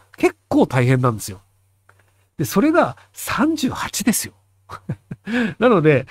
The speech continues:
あの、かなりハードル高いので、あの、もう難しいと思った方がいいですよ。要は、本人が働きたいんだったら、まだなんとかなるかもしれないですけど、いや、三十八で本人働きたくないだったら、あの、職場も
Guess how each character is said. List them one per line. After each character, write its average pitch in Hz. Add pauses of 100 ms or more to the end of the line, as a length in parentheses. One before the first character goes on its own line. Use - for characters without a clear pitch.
(140)
あ 151
の、 143
か -
な 269
り 381
ハ 311
ー 330
ド 359
ル 339
高 330
い 285
の 139
で、 131 (240)
あ 139
の、 139
も 170 (200)
う 175
難 240
し -
い 330
と 208
思 170
っ -
た 151
方 123
が 131
い -
い -
で -
す 113
よ。 135
要 202
は、 - (120)
本 453 (120)
人 349
が 175
働 185
き -
た 220
い 233
ん 208
だ 175
っ -
た 143
ら、 156
ま 190
だ 320
な 196
ん 180
と 175
か 147
な 139
る 131
か 117
も 107
し 98
れ 117
な -
い -
で -
す -
け 123
ど、 127 (560)
い -
や、 104
三 247
十 254
八 175
で 180
本 175
人 202
働 143
き -
た 180
く 180
な 185
い 175
だ 139
っ -
た 135
ら、 139 (200)
あ 151
の、 143
職 330
場 339
も 277